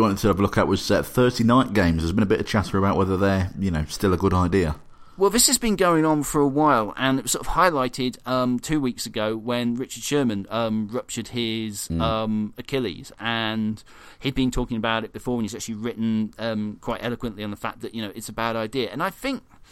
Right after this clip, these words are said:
Speaker 2: the problem you've got is, on the one hand, you've got money being made, and quite a lot of money being made by the N F L to the various, um, networks and the online companies
Speaker 1: Yeah.
Speaker 2: for the Thursday night football. And now that in the midst of this swirl of falling ratings, everything else are going, "Well, do,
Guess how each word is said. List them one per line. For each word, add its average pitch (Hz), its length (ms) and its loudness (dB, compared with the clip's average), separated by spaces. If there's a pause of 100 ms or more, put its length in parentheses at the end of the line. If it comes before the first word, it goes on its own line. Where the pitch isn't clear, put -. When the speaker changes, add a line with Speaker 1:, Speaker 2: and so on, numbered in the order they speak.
(360)
Speaker 2:
the 123 100 -14
problem 247 380 2
you've 151 220 -6
got 123 260 2
is, 131 240 0
on 143 120 0
the 139 60 0
one 180 220 0
hand, 120 240 -2
you've 127 180 -2
got 139 160 -2
money 151 320 0
being 135 300 0
made, 120 280 0
and 104 80 -6
quite 143 180 -2
a - 40 -4
lot 139 140 2
of 123 60 -8
money 110 240 -2
being 110 200 -4
made 107 200 -2
by 107 140 -2
the 107 120 -6
N 113 100 -2
F 110 140 -6
L 107 320 -2 (140)
to 120 160 -4
the 113 60 -8
various, 113 640 -4
um, 110 540 -2
networks 120 400 -6
and 117 80 -4
the 117 60 -4
online 117 280 -2
companies 101 440 -8 (140)
Speaker 1:
Yeah. 82 180 -6 (320)
Speaker 2:
for 120 500 2
the 127 60 -6
Thursday 123 360 2
night 117 200 0
football. 113 380 -2
And 110 100 0
now 143 380 4
that 117 160 -8 (340)
in 135 140 0
the 131 100 4
midst 147 360 0
of 117 60 -6
this 127 140 2
swirl 131 360 4
of 107 80 -6
falling 127 320 4
ratings, 113 320 -2
everything 110 300 -6
else 107 140 0
are 117 60 -2
going, 113 200 2
"Well, 110 100 0
do, 131 240 2